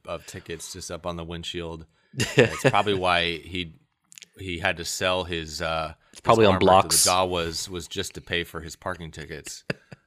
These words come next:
Speaker 1: Um, but, uh, I'm glad the ship is still around. I think
Speaker 2: Yeah.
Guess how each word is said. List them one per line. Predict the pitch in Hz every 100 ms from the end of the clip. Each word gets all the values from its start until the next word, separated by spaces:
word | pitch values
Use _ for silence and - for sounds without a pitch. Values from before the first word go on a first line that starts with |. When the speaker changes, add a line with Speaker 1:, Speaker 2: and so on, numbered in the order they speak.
| _ -
Speaker 1:
Um, | 78 78 78 73 - _ _ _ _ _
but, | 80 80 - _ _ -
uh, | 87 -
I'm | 87 90
glad | 95 92
the | 82
ship | - 110 -
is | 90
still | - 85
around. | 82 80 80 80
I |
think | 80 95
Speaker 2:
Yeah. | 85